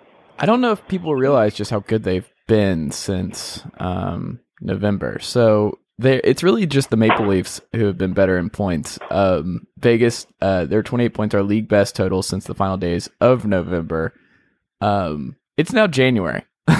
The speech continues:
Like, it just feels like they're flying under the radar in terms of how people are looking at the league and who's contenders and who aren't. Um, I think it's, it's pretty, pretty interesting that, uh, they're right there and the Blues have stumbled as of late. Um,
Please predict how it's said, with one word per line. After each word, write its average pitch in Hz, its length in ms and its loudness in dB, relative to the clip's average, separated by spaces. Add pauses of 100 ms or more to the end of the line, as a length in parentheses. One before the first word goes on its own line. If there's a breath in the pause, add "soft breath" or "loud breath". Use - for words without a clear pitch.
Like, 165 280 2
it 226 480 2
just - 260 -2
feels 156 240 0
like 143 160 -2
they're 113 240 0
flying 113 280 2
under 110 140 2
the 95 80 2
radar 90 420 2 (280)
in 104 160 0
terms 98 320 0
of 95 80 -2
how 95 160 4
people 95 260 -2
are 92 80 2
looking 92 360 -2
at 82 100 -4 (100)
the 90 140 -4
league 90 240 0
and 90 100 0
who's 107 200 0
contenders 95 580 0
and 92 120 -2
who 95 120 -2
aren't. 87 280 -2 (360 loud breath)
Um, 95 460 0 (200)
I 117 80 0
think 127 160 2
it's, - 300 -12 (420)
it's 127 140 2
pretty, 156 340 4 (180)
pretty 160 160 2
interesting - 520 -2 (100)
that, 107 300 2
uh, 92 280 2 (100)
they're 110 100 0
right 107 140 2
there 113 120 2
and 101 140 0
the 98 40 -2
Blues 107 340 -2
have 101 100 -4
stumbled 101 340 -4
as 101 180 0
of 98 120 -4
late. 101 240 0 (400 loud breath)
Um, 92 500 -2